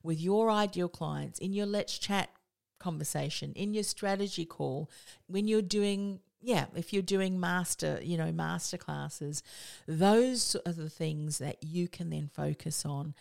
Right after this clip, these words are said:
and not get bogged down and wondering, you know, "Why is my con-, maybe I need more content, or maybe I need to do a pitch." You won't need to pitch anything, because the things that you are sharing are so compelling,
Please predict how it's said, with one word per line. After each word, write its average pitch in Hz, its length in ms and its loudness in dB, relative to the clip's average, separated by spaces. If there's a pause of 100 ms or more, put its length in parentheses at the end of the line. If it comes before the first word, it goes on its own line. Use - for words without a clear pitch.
(380)
and 156 220 2
not - 240 2
get 160 260 -6
bogged 160 300 -2
down 160 340 -2
and 151 160 -2
wondering, 151 540 -4
you 165 80 -14
know, 160 260 -8 (240)
"Why 294 280 4
is 285 180 -4
my 254 120 2
con-, 220 240 -4
maybe 247 240 4
I 247 100 4
need 233 260 -2
more 208 160 2
content, 196 640 -2
or 147 160 -4 (320)
maybe 254 420 4
I 240 100 6
need 220 280 2
to 185 80 -6
do 208 180 2
a 170 80 6
pitch." - 500 -2 (320)
You 240 200 -4
won't 285 220 0
need 240 280 -2
to 220 120 2
pitch - 340 -2
anything, 151 680 -4
because 170 800 0 (260)
the 175 120 -4
things 240 420 0
that - 180 -2
you 202 160 -2
are 170 100 -2
sharing 170 760 2
are 147 80 -2
so 233 340 2
compelling, 190 880 -4